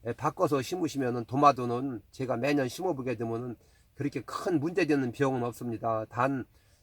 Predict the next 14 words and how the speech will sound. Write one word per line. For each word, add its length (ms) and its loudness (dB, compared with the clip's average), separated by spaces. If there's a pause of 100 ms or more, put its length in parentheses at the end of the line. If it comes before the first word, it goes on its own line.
이제 220 0
좀, 320 -4 (460)
예, 200 -4
진딧물이 640 2
조금 440 4
이제 140 0
낄 180 -4
수도 200 -2
있는데 340 0
다른 280 4
작물에 360 4
비해 120 -2
진딧물도 480 0
많이 300 -2